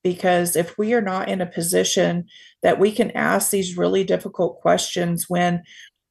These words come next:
when people, uh, our patients come in to see us, um, specifically that population, their success rate is so much higher. And, uh, it could have really been addressed, um, at that primary care level.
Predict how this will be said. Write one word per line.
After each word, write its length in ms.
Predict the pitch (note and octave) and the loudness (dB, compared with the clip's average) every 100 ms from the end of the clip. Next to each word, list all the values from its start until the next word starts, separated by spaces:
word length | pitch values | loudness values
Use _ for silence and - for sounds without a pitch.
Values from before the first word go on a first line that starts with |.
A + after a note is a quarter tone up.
| _ | _
when 180 | F#3+ F#3 | -2 0
people, 640 | - A3+ G#3+ F#3 F3+ F3 - | 0 0 2 2 2 0 -2
uh, 40 | |
our 400 | F3 E3+ - F3 | -2 -4 -4 -6
patients 480 | - G#3+ G#3+ F3 E3+ | -2 0 0 -2 -4
come 200 | F#3+ F3+ | -2 -2
in 180 | F3+ F3 | -2 -2
to 140 | - | -2
see 320 | - G3 G3 | 0 0 2
us, 360 | F3 E3+ E3+ - - - - - | 4 2 0 -4 -10 -20 -10 0
um, 380 | F3+ F3 E3+ - _ _ _ _ _ _ - - | 2 2 -2 -6 _ _ _ _ _ _ -14 -2
specifically 680 | G3 - G#3+ G#3+ B3+ C#4 F#3 | 0 2 2 2 0 0 0
that 260 | F3+ F3+ - | 0 -2 -4
population, 840 | F#3 F3+ F#3 F3+ F3+ - F3 F3 - | -6 -6 -2 0 0 0 -2 -2 -6
their 300 | F3 F3+ F3+ | 0 2 4
success 540 | - F#3 - F#3 F3+ | 2 -2 -2 -2 -2
rate 160 | F3 E3+ | -2 -2
is 160 | F#3 - | 0 2
so 120 | G#3 | 2
much 280 | A3+ - - | 0 -2 -4
higher. 440 | E3+ E3+ F3 F3+ _ - _ - | -2 0 -2 -4 _ -20 _ -2
And, 340 | F#3+ F#3 F3+ | 0 0 -2
uh, 220 | F#3 F3+ - | -2 -2 0
it 140 | A3 | 0
could 160 | - A#3+ | 0 0
have 200 | G#3 G3 | -2 -4
really 280 | G3 G#3+ A3 | -2 0 0
been 280 | F#3 G3 F#3+ | 0 -2 -2
addressed, 680 | - F3+ F#3 G3 F#3 - - | -6 -4 0 0 0 -2 -4
um, 240 | F3+ - | -4 -2
at 200 | F#3+ F#3 | -2 -2
that 240 | F#3 E3+ - | -2 -4 -2
primary 420 | E3+ F3+ F3+ F3 | -4 -2 -2 -4
care 280 | E3+ D#3+ E3+ | -2 0 0
level. 480 | - F3 D#3 - | 2 0 0 -4